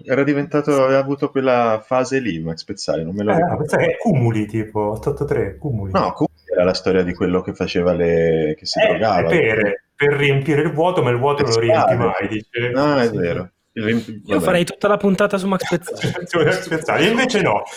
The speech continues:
Speaker 2: Però rimaniamo con un autore italiano che può essere un po' assimilato a Max Pezzali, cioè Matteo Garrone.
Speaker 1: <laughs>
Speaker 2: E Lorenzo ci parlerà, eh, per primo del suo ultimo film, non di Lorenzo, ma di Garrone, che è Pinocchio.
Speaker 3: Niente.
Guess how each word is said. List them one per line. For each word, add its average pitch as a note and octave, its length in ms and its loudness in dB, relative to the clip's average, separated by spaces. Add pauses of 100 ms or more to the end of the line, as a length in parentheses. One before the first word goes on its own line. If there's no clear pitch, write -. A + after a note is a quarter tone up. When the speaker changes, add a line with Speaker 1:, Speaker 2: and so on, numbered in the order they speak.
(320)
Speaker 2:
Però G#3 260 4
rimaniamo D#3+ 460 2
con D#3 140 0
un D#3 40 2
autore D#3+ 240 0
italiano F#3+ 540 2
che A#2 160 -4
può - 160 -8
essere A#2+ 260 -6
un A#2 120 -4
po' B2 160 2
assimilato C3 520 -2
a A#2 60 0
Max C3+ 240 -4
Pezzali, E3 600 -2
cioè C3 140 -4
Matteo A#2 300 0
Garrone. F#3+ 680 2
Speaker 1:
<laughs> - 320 -6
Speaker 2:
E B2 600 2 (1500)
Lorenzo D#3 460 2
ci C#3+ 140 -4
parlerà, D3+ 720 2
eh, B2 440 0
per D3+ 280 -2
primo F3+ 360 0
del B2 220 0
suo B2 460 0
ultimo C#3 360 -2
film, D#3 280 -2
non G#2+ 120 -4
di G#2 80 -8
Lorenzo, G#2+ 320 -6
ma G2 80 -10
di A2 240 -16
Garrone, D#3+ 560 0
che A2+ 120 2
è G#2 200 0
Pinocchio. - 440 -12 (500)
Speaker 3:
Niente. - 480 -2